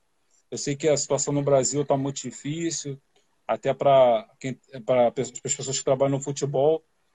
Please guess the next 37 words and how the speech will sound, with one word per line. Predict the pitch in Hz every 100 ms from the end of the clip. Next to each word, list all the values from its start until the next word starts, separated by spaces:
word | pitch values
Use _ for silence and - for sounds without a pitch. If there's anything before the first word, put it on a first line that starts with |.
| _ _ -
Eu |
falei, | 110 131
"Se | 165
eu | 165
voltar | 180 175
pro | 160 165
Brasil, | 156 139 160
eu | 175
paro | - 165
de | 156
trabalhar | 160 156 160
com | -
futebol." | 170 - 160 123 107 _ _ _ _
Entendeu? | - 113 113
Eu, | 113 120
isso | 117 127 -
aí | 131
eu | 139
já, | 151 151 131
já | 131 143
botei | 143 139 143
na | 147
minha | 151 151
cabeça. | - 160 147 123 110 - _ _ -
Eu | 113
vou | 123
procurar | 120 143 139 139 131 123
o | 123
trabalho | 123 127 120 120 139
que | 139
eu |
sempre | 131 151 151
me | 160 147
virei, | 147 139 156
entendeu, | 160 151 147 127
cara? | 113 123 127 120
Antes, | 135 131 160 147